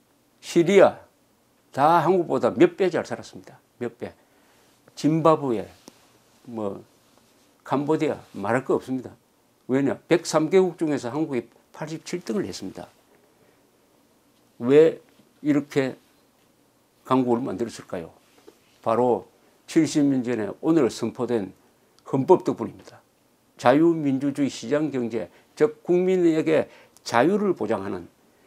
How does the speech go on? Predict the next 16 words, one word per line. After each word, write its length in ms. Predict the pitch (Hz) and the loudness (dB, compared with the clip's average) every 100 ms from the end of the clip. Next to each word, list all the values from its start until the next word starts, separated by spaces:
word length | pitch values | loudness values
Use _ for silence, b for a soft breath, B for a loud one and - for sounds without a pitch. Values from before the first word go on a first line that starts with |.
| b b _ _ _ _ | b b _ _ _ _
국민의 720 | - 160 175 175 170 165 139 - _ _ _ _ _ _ _ _ _ _ _ _ - _ | -2 0 4 6 8 6 2 -6 _ _ _ _ _ _ _ _ _ _ _ _ -20 _
기본권을 560 | - 120 160 160 185 165 | -4 4 4 6 4 4
소중하게 760 | - - 127 160 160 165 143 | 2 -2 2 4 2 0 -2
여기는 360 | 120 107 98 87 _ b b b b _ _ _ _ _ _ _ | -2 -4 -10 -10 _ b b b b _ _ _ _ _ _ _
그런 400 | - 165 151 127 - - | -2 0 0 -2 -8 -6
아름다운 720 | 131 131 156 160 185 190 175 | 0 2 2 2 2 2 -2
제도를 540 | - 113 107 123 127 117 - _ _ _ _ _ _ - | -2 0 0 -2 -4 -8 -20 _ _ _ _ _ _ -8
우리가 220 | 117 123 | -4 -4
채택을 380 | - 117 127 113 | -2 -2 0 -2
했습니다. 460 | - - 98 - - _ _ | -4 -16 -20 -20 -20 _ _
그게 200 | 139 135 | -2 0
바로 200 | 120 110 | 0 -2
자유민주주의입니다. 1120 | - 113 127 139 117 85 104 101 - - - _ b b b b b b - | -4 -2 -2 -2 -4 -6 -10 -10 -14 -18 -20 _ b b b b b b -2
그리고 340 | 143 113 - | 0 0 0
반공자유민주주의죠. 1500 | 120 117 127 151 160 160 110 120 113 92 98 110 92 92 - | 0 2 2 2 2 0 -4 -4 -6 -8 -10 -10 -10 -14 -16
공산당과 840 | - 120 117 147 156 160 147 113 | -6 -4 -2 -2 0 0 4 2